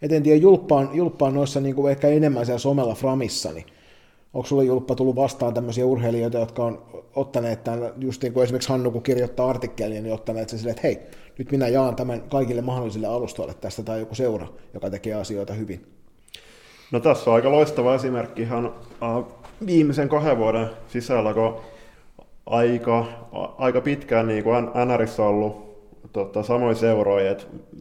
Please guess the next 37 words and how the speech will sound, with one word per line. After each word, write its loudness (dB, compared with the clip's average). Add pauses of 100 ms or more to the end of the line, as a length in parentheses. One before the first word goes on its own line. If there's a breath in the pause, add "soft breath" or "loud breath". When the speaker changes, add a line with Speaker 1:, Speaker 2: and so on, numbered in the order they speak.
(220)
Speaker 2:
viimeisempää -2
vissiin -2
ennen, -4
tota, -4
Vegasia, 0
niin -8
nousi -6
Minnesota -6
Wildi 0
Speaker 1:
Niin, -6
siinä -
Speaker 2:
silloin -4
Speaker 1:
kaksituhattaluvun 0
Speaker 2:
kaksituhattaluvun 2
alussa. -2
Speaker 1:
alkupuolella, 0
joo. -4
Speaker 2:
Niin -6
Vegashan, 0 (320 loud breath)
niin -6
ei 0
ollut 0
yhtään 0
pelaajia, 4 (480)
pelaajat 4
kerättiin -2
muista 0
joukkueista, 0 (360 loud breath)
niin -2
ne 0
joutuisi 0
rakentamaan -2
sen -2
koko 0
brändin 0
ihan 0
tyhjästä. -2